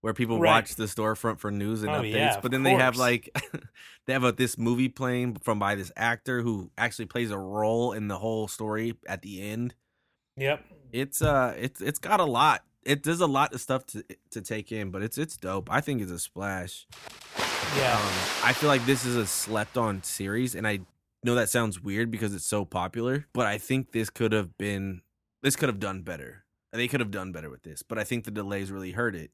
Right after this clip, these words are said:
Speaker 1: And I don't know what really, I mean, I guess if we, spoilers going forward, I think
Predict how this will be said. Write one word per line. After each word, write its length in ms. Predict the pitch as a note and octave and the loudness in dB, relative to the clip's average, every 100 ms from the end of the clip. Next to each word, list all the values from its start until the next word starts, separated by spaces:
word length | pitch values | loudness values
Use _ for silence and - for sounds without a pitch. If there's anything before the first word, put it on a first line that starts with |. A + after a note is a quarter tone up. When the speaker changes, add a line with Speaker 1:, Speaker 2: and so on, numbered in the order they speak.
| - | -12
Speaker 1:
And 180 | G2 | -4
I 60 | G#2 | 0
don't 200 | A#2 B2+ | 0 2
know 360 | A#2 A2+ A2 - _ _ _ _ _ _ | 2 2 2 -4 _ _ _ _ _ _
what 260 | A2 A2 G#2+ | -4 -4 -2
really, 460 | A#2 G#2+ G#2 G2+ _ _ _ _ _ _ _ | -2 -2 -6 -10 _ _ _ _ _ _ _
I 40 | D3 | -2
mean, 120 | E3+ | 2
I 60 | D#3 | 4
guess 320 | E3 E3 - | 4 2 0
if 100 | C#3+ | 0
we, 160 | C#3 - - - _ _ _ - F2 | -2 -4 -14 -14 _ _ _ -20 -10
spoilers 540 | - - F3 D#3+ C#3 | -2 0 4 4 4
going 240 | B2+ C3+ A#2 | 4 2 2
forward, 580 | - C#3 B2+ G#2 A2+ - _ - | -2 -2 -2 -4 -6 -10 _ -8
I 100 | G#2 | -6
think 280 | - C#3 | -4 -6